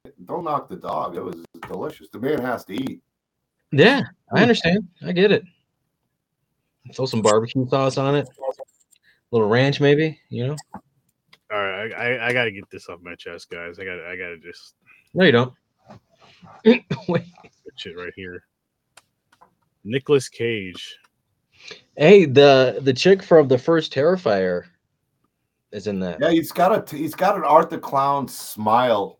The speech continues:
Speaker 1: movie look on in that. It's, it's creepy. I
Speaker 2: Yeah, I'm
Speaker 1: do
Speaker 2: not,
Speaker 1: actually
Speaker 2: I'm
Speaker 1: like
Speaker 2: not
Speaker 1: that
Speaker 2: liking
Speaker 1: look.
Speaker 2: those teeth.
Speaker 1: I'm kinda liking
Speaker 2: I'm not liking
Speaker 1: that.
Speaker 2: the teeth.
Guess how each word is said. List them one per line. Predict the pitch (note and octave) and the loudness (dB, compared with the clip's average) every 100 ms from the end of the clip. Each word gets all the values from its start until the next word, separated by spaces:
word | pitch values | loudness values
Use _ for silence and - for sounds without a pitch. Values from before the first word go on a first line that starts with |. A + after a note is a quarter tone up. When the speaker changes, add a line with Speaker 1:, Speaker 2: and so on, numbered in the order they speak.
| - | -16
Speaker 1:
movie | F#2+ G2 F2+ | -10 -8 -8
look | F2+ F#2+ G2 - | -6 -4 -4 -4
on | F#2+ G2+ - | -6 -6 -6
in | G2+ F#2+ | -8 -8
that. | F#2 F2+ F#2 | -10 -8 -10
It's, | G2 A#2 | -10 -8
it's | A2+ A#2 | -10 -10
creepy. | - C#3+ E3+ A#2 D#3 | -12 -8 -6 -2 2
I | |
Speaker 2:
Yeah, | G3+ F3+ | 4 6
I'm | |
Speaker 1:
do | A3+ | 6
Speaker 2:
not, | D4+ | 6
Speaker 1:
actually | D#3+ - | 2 0
Speaker 2:
I'm | F3+ | 0
Speaker 1:
like | F#3 | 2
Speaker 2:
not | C#4 | 2
Speaker 1:
that | G3+ | 2
Speaker 2:
liking | F#3 G3 | 0 0
Speaker 1:
look. | D3 | 0
Speaker 2:
those | A#2 | 0
teeth. | - C#3 C3+ G2 _ _ _ _ _ _ _ _ - - | -2 -2 0 -4 _ _ _ _ _ _ _ _ -20 -10
Speaker 1:
I'm | A#2 | -8
kinda | - F3 F3 | -2 -2 0
liking | C#3 - E3 | -2 -2 -2
Speaker 2:
I'm | |
not | A3+ | -2
liking | A#3+ G3+ | -2 -4
Speaker 1:
that. | D#3+ | 0
Speaker 2:
the | G3 | 2
teeth. | C3+ | 2